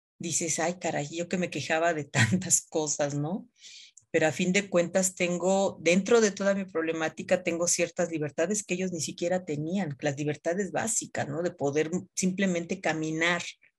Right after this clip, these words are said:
por la calle sin problemas. Entonces creo que eso también lo expresa muy bien, eh, la película y nos hace pensar en muchas cosas.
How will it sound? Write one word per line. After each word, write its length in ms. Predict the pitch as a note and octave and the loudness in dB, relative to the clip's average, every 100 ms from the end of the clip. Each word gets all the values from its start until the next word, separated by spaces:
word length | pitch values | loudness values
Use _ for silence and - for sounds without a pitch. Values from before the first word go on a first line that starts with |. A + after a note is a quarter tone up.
| _ - | _ -8
por 160 | D3 C#3+ | -4 0
la 200 | D3+ - | 0 2
calle 300 | D#3+ D#3+ E3+ | 2 2 0
sin 260 | - D3 | -2 -2
problemas. 680 | B2+ C#3 B2+ C3+ D3 C3 - - - - - - | -2 -2 -2 -4 -4 -6 -8 -12 -18 -16 -16 -6
Entonces 380 | E3+ E3+ F#3+ A3 | -4 2 4 6
creo 240 | - G#3+ | 4 2
que 60 | G#3+ | 4
eso 180 | B3 A#3+ | 2 2
también 600 | F#3+ F3 E3+ F3+ G3+ G#3+ | 0 0 2 4 4 2
lo 100 | E3+ | -2
expresa 540 | E3 - - F#3 F#3 A#3 | -2 -2 0 2 4 6
muy 240 | G#3 G#3+ | 6 4
bien, 480 | F#3 F#3 F3+ B3 - _ _ _ _ _ _ _ _ _ _ - - _ _ - | 4 4 4 0 -6 _ _ _ _ _ _ _ _ _ _ -18 -18 _ _ 0
eh, 200 | D#3 D#3 | 4 6
la 180 | D3+ | 4
película 760 | - E3 F3+ F3+ F#3 F3 G3+ B3+ _ _ _ _ _ _ | 4 0 -2 -2 0 2 2 -2 _ _ _ _ _ _
y 120 | F#3 F3+ | 4 6
nos 220 | F3 G3 | 6 6
hace 200 | G3 C#4 | 6 4
pensar 420 | A#3 F#3 - G3+ | 4 4 4 4
en 140 | A3 | 4
muchas 400 | G3+ G3 - G3+ | 4 2 0 0
cosas. 840 | - F3 G#3 - - - - - | 0 -2 0 -2 -2 -6 -6 -8